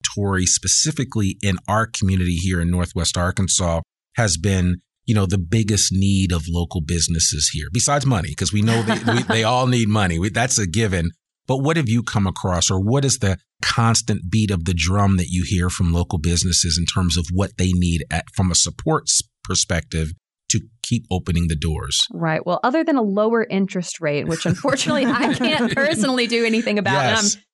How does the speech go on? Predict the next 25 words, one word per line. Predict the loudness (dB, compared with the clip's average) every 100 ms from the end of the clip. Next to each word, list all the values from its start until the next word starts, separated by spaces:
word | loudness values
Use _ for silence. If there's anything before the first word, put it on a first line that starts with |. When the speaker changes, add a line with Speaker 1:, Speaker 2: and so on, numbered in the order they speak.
| _
Speaker 2:
you | -6
know, | -6 -2
I, | -2 0
as | 0 2
someone | 0 2
who's | 0
trying | 0 0 0
to | 0
build | 0
a | 0
house | 0 0 0
one | 0
day, | 2
I'm | 2
also | 2 0 2 0 2
waiting | 2 2 0
for | 0
those | 0 0 0
interest | 0 -2 -2
rates | -2 -2 -2
to | 0
go | 0 0
down. | 0 0 -2 -4 _ _ -4
You | 0
know, | 2